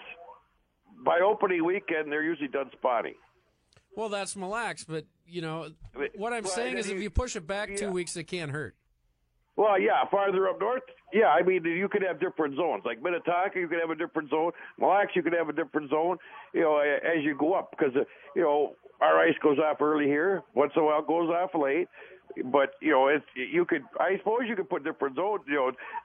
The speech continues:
Speaker 1: different zones on it. So, okay, this, this, this is gonna open up a little bit later or whatever. Hey, there's a lot into it. So our D N R can figure that out. They, they, they got all the answers, you know.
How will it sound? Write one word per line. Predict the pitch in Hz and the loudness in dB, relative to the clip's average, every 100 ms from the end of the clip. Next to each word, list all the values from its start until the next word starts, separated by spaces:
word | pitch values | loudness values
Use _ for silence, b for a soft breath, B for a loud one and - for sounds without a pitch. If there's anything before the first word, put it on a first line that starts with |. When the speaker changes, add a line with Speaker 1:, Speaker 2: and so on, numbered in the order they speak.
| - | -2
Speaker 1:
different | 196 202 175 147 | 0 0 -2 -2
zones | 156 220 214 139 | -2 0 -2 -2
on | 139 | -2
it. | 170 175 | -2 -2
So, | 143 | -2
okay, | 151 147 | -2 -2
this, | 139 160 - | -2 -2 -4
this, | 170 - _ - - | -4 -4 _ -20 -8
this | 143 165 156 | -2 0 0
is | 139 | -2
gonna | 151 147 | 0 0
open | 143 147 | -2 -2
up | 143 139 | -4 -2
a | |
little | 147 | -2
bit | 135 110 | -2 -4
later | 117 120 117 160 208 117 | -4 -2 -2 0 0 0
or | 113 104 | 0 0
whatever. | 113 104 113 147 170 B B B - | -2 -2 -2 -4 -6 B B B -2
Hey, | 156 147 123 | 2 4 2
there's | 151 160 | 2 0
a | 139 | 0
lot | 139 151 147 | 0 -2 -2
into | 202 - 143 | -4 -2 -2
it. | 196 _ | -2 _
So | 135 117 - - B B B B - - | -2 -2 -4 -20 B B B B -2 2
our | 175 226 | 2 2
D | 208 277 | 2 2
N | 247 | 2
R | 240 269 | 0 0
can | 240 | -2
figure | 202 190 143 113 | -2 -2 0 0
that | 95 92 | 0 -2
out. | 131 - | -2 -2
They, | 175 | -2
they, | 226 175 226 190 | 0 -2 0 -2
they | 143 190 | -2 -2
got | 214 - | -4 -4
all | 147 107 | -4 -2
the | 110 | -2
answers, | 170 - 104 80 | -2 -4 -6 -6
you | 69 | -6
know. | 60 | -4